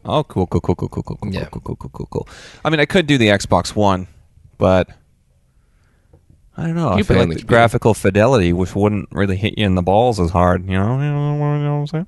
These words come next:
Speaker 2: Yeah, that was my basically final flaw, fu-, 'cause I can play it on the Xbox One. Same, I have an Xbox One. I was like, "You know what? I'm gonna just"
Speaker 1: Well, you have, like, the newer
Speaker 2: Get the
Speaker 1: slim
Speaker 2: Series X.
Speaker 1: version too,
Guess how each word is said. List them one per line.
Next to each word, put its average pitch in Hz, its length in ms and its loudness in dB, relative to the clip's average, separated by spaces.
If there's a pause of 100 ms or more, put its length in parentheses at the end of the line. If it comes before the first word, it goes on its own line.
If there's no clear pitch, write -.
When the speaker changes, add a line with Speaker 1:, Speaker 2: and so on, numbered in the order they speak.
(120)
Speaker 2:
Yeah, 107 160 6
that 101 80 8
was 98 120 6
my 95 340 6
basically 90 380 0
final 87 440 2
flaw, 85 440 0
fu-, - 300 -4 (140)
'cause 110 120 2
I 110 60 4
can 107 140 0
play 117 120 6
it 101 60 8
on 92 80 6
the 90 80 6
Xbox 82 340 0
One. 78 160 2
Same, 80 280 0
I 78 60 0
have 82 120 0
an 80 100 0
Xbox - 320 -10
One. 73 280 -10
I - 480 -20
was 87 80 -4
like, 87 160 -2
"You 107 40 4
know 104 80 6
what? 95 220 4 (380)
I'm 98 80 -6
gonna 92 160 2
just" 82 280 0 (280)
Speaker 1:
Well, 135 100 -2
you 185 140 2
have, 185 160 4
like, 131 140 2
the 117 100 0
newer 113 300 4
Speaker 2:
Get 104 60 6
the 87 60 4
Speaker 1:
slim - 360 0
Speaker 2:
Series 131 60 0
X. - 60 0 (120)
Speaker 1:
version 147 340 -4
too, 127 380 -2